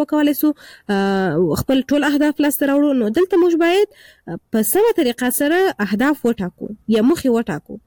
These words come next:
همدغه د موخو ټاکل د دې لپاره چې ژوند مو تنظیم سي، منظم سي،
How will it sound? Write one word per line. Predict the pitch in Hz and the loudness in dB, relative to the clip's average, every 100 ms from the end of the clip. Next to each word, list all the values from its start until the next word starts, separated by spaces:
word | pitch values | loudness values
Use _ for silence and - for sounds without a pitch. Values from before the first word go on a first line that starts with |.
| _ - - | _ -20 -6
همدغه | 247 254 349 370 | 0 2 2 2
د | 262 | 2
موخو | 226 330 392 | 0 0 0
ټاکل | 330 262 - 269 294 | 0 -2 0 0 2
د | |
دې | 220 233 240 | 2 0 0
لپاره | 254 247 247 | 0 -2 -2
چې | - 226 | 0 0
ژوند | 214 285 | 2 2
مو | 311 | 2
تنظیم | 302 269 240 240 | 2 0 0 -2
سي، | - 233 | 0 0
منظم | 226 202 196 202 | 2 0 0 0
سي، | 214 339 | 0 0